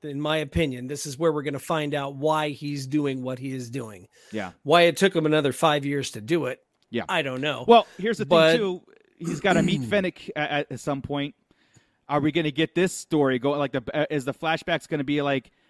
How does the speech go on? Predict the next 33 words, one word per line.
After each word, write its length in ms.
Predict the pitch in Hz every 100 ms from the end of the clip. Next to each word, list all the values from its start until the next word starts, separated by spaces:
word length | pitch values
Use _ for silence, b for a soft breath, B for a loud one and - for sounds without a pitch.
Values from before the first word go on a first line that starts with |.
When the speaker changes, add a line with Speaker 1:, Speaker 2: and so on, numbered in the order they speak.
| _ -
Speaker 2:
"Oh, 140 | 156
I 140 | 160 151
found 320 | 160 156 135
Fennec. 340 | 156 151 147
I 80 | 147
ra-, 280 | 135 143 151
you 100 | 151 143
know, 80 |
I 240 | 131 131 131
mended 340 | 135 156 151
her 140 | 151 143
back 200 | 147 -
to 80 | 127
health," 360 | 147 147 143
and 100 | 139
now 160 | 143 147
they 100 | 143
have 180 | 147 127
this 180 | 147
kind 220 | - 151 139
of 80 |
story 420 | - 143 139 139 139
where 300 | 131 127 120
they're, 240 | 135 131
you 80 | 131
know, 120 | 120
she 220 | - 151
owes 220 | 147 143
him 180 | 143 160
the 100 | 147
life 300 | 143 143 139
debt 300 | 139 135 135
or, 160 | 117